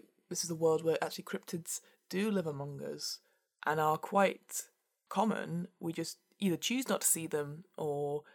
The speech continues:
they are very good at hiding and are secretive 'cause they're dying out. I don't know.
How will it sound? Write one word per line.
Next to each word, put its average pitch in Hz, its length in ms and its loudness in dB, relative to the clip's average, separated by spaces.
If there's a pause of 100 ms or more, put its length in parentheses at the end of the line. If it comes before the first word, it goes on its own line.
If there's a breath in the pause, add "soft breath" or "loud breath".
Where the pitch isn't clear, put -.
(240 soft breath)
they 143 540 0
are 151 80 -2
very 151 160 -4
good 151 160 -4
at - 60 -2
hiding 160 420 0
and 151 100 -6
are 139 120 -4
secretive - 640 -6
'cause 143 420 -10
they're 147 180 -8
dying - 420 -8
out. - 240 -16 (100)
I 202 100 6
don't 139 100 8
know. 127 200 0